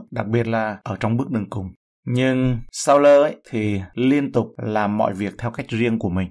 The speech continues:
Trên thực tế, toàn bộ lý do Đức Chúa Trời tước vương quyền khỏi Saul trong một Sa-muel chương mười lăm là bởi vì ông không vâng lời, từ chối làm theo cách của Chúa. Khi mà Chúa truyền lệnh cho Saul tiêu diệt người Amalek ấy, thì Saul từ chối, làm nửa vời.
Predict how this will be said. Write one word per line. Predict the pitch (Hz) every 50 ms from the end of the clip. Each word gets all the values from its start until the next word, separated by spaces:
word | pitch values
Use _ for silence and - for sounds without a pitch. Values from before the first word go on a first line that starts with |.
| - _ _ _ _ _ _ _ _ -
Trên | - 135 131 120
thực | 147 - -
tế, | - 123 120 123 135 - - -
toàn | - 120 120
bộ | 120 120 113
lý | 113 117 120 135
do | 135 127 123 135 131 127 123
Đức | 131 135 -
Chúa | - 147 -
Trời | - 120 107 104 104 98 95 90 92 -
tước | - 135 135 139
vương | 120 113 127 117 113 117
quyền | 117 110 101 82
khỏi | - - 95 87
Saul | - - 131 120 120 123 120 113
trong | - 123 123
một | 117 101 -
Sa-muel | - 131 120 117 120 113
chương | - 135 123 117
mười | 107 104
lăm | 113 117 117 117
là | 107 101
bởi | 95 98 92 87 80
vì | 80 95 98
ông | 92 - 110 117 113 110 110 -
không | - - 120 113
vâng | 98 107 104
lời, | 98 95 90 85 85 - -
từ | 120 107 98 92
chối | - 107 104 110 113 123 160 - - _
làm | - 113 113 113 110 104 98
theo | 92 101 110 110 110 113 113
cách | - 147 - _
của | - 101 92
Chúa. | - - 101 101 - - _ _ -
Khi | - 131 123
mà | 120 113 113
Chúa | - 117 113 113 117 117 123 147 185 214 -
truyền | 123 110 107
lệnh | 113 95
cho | - 123
Saul | 120 - - 123 123 123 123 123 120 -
tiêu | 127 120
diệt | 117 95 107 101 -
người | 107 101
Amalek | 101 101 107 107 107 110 123 135 139
ấy, | 139 131 -
thì | - 117 95 90 87
Saul | - - 107 101 101 104 104 101 -
từ | 107 95 90
chối, | - 101 90 90 101 117 _ _ _ -
làm | 104 98 92 90
nửa | 90 87 85 80
vời. | 90 95 90 87